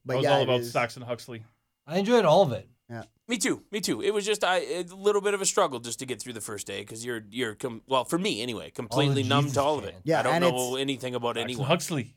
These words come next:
Speaker 3: Yeah, man.
Speaker 1: it's, and it's eight back-to-back-to-back-to-back matches with not a whole lot going on in between, so you
Speaker 4: Yeah.
Speaker 1: can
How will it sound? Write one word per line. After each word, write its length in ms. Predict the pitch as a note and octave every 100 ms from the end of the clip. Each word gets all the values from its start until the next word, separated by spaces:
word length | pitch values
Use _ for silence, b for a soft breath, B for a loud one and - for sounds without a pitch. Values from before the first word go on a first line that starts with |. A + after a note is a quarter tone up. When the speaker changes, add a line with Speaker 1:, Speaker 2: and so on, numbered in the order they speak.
| _
Speaker 3:
Yeah, 220 | G2+ B2+ F#2+
man. 140 | F2 F2
Speaker 1:
it's, 180 | E3 C#3 D#3+
and 180 | F3+ E3+
it's 100 | -
eight 240 | A3 A3 -
back-to-back-to-back-to-back 1300 | E3 E3+ D3 D3 C#3+ - C3 C3+ C3+ B2+ C3 B2
matches 340 | C3 B2 A#2+ G#2+
with 80 | A2+
not 180 | B2+
a 20 | A#2+
whole 140 | C3
lot 160 | B2 A2+
going 180 | A#2 A#2
on 140 | A#2
in 80 | A2+
between, 380 | G#2+ - G#2+ G#2
so 160 | -
you 180 | G#2+ A#2
Speaker 4:
Yeah. 80 | A#2
Speaker 1:
can 240 | G#2 G#2+